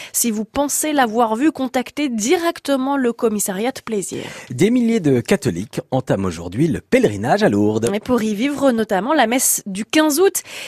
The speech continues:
Speaker 1: Et il y a un Parisien qui n'aurait raté ça pour rien au monde. C'est Monseigneur Chauvet. Chauvet, le recteur de la cathédrale Notre-Dame. Il est en ce moment en route pour Lourdes.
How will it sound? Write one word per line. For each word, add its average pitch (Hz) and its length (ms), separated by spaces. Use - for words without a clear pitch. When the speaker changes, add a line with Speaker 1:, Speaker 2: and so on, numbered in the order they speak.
Speaker 1:
Et 294 100
il 302 80
y 349 80
a 359 80
un 339 60
Parisien 302 540
qui 285 180
n'aurait 254 260
raté 226 320
ça 240 220
pour 208 260
rien 240 460
au 226 100
monde. 196 340
C'est 226 440
Monseigneur 277 720
Chauvet. - 260
Chauvet, 302 300
le 240 180
recteur 240 480
de 214 120
la 196 220
cathédrale 196 540
Notre-Dame. 196 540
Il 294 100
est 311 140
en 294 60
ce 277 120
moment 269 260
en 208 60
route 302 280
pour 240 200
Lourdes. 370 300